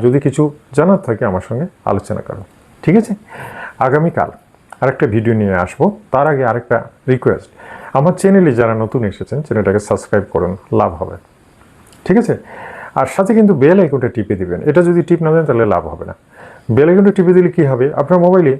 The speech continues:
অটোমেটিক, হ্যাঁ, আমার পাবলিশ করা ভিডিওগুলো, আমি ডেইলি ভিডিও দিই, পাবলিশ করা ভিডিওগুলো আপনার মোবাইলে চলে যাবে, সেটা আপনি ইজিলি দেখতে পারেন, এবং দেখে সাথে সাথে শিখতে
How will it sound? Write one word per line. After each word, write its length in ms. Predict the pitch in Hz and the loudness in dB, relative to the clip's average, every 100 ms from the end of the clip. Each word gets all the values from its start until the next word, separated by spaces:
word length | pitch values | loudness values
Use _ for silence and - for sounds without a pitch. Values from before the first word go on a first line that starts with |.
| - 165 | -2 0
অটোমেটিক, 400 | 214 196 131 110 - _ _ _ _ _ - | 2 2 2 -2 -8 _ _ _ _ _ 2
হ্যাঁ, 160 | 240 214 | 4 4
আমার 140 | 127 127 - | 4 2 0
পাবলিশ 240 | 120 120 120 | -2 -2 -4
করা 140 | - 117 101 | 0 0 0
ভিডিওগুলো, 260 | 110 107 107 | 0 0 0
আমি 80 | 123 | 2
ডেইলি 200 | 127 143 143 135 127 98 | 2 0 -2 -8 -8 -2
ভিডিও 200 | 107 107 | 0 0
দিই, 120 | 120 175 - - - - | -2 -6 -16 -20 -10 -2
পাবলিশ 200 | 170 156 | 0 2
করা 120 | 180 143 | 2 2
ভিডিওগুলো 280 | 156 196 220 | 4 4 2
আপনার 160 | 127 120 | 0 0
মোবাইলে 240 | 101 95 87 - | 2 0 -2 -4
চলে 140 | 76 - | -4 -4
যাবে, 140 | - - _ | -10 -14 _
সেটা 200 | 139 151 185 - - 135 | -2 0 -2 -6 -4 -4
আপনি 200 | - 160 202 - _ - | 2 2 2 -4 _ -2
ইজিলি 280 | 131 165 185 117 | 2 4 4 2
দেখতে 200 | 110 139 131 | 0 0 0
পারেন, 200 | 143 202 - - - 165 | 0 -2 -6 -18 -2 2
এবং 120 | 165 131 | 2 2
দেখে 260 | 139 139 147 151 - _ _ _ _ _ _ _ - - | 0 2 2 2 -4 _ _ _ _ _ _ _ -16 -4
সাথে 200 | 180 202 - | 0 0 0
সাথে 180 | 131 160 - | -2 -2 -2
শিখতে 300 | 151 - | -4 0